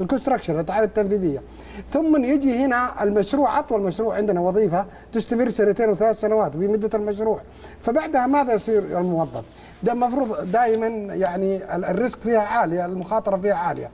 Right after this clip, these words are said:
اثنين، آه، نحن مع الناس ال-، ال-، المستفيدين من القطاع، المهندس السعودي،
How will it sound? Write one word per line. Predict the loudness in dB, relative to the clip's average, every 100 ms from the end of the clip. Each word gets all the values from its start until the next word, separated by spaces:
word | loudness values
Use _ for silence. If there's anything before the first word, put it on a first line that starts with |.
| -16 -14 -4 -2
اثنين، | 2 4 4 2 -4 -18 -20 -2
آه، | 2 2 2
نحن | -4 2 2 2 -2
مع | -2 2
الناس | 2 2 2 0
ال-، | -2 -2
ال-، | -2 -2 0
المستفيدين | 0 2 0 0 0 0 2 2
من | 2 2
القطاع، | -2 -2 -2 0 0
المهندس | 2 2 0 -4
السعودي، | -4 -2 0 2 2 -2